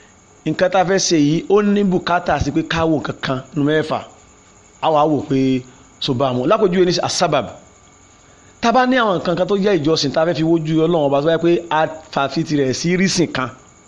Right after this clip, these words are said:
ìdí. Lápèjúwe, ìyẹn fẹ́ sọjú, alás-,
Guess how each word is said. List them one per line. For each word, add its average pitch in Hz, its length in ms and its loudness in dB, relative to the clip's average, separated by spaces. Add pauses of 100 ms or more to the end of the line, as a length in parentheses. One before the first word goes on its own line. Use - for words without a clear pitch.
(160)
ìdí. 135 380 -4 (1700)
Lápèjúwe, 190 760 2 (920)
ìyẹn 175 220 0
fẹ́ 190 120 0
sọjú, 170 300 -2 (140)
alás-, 196 360 0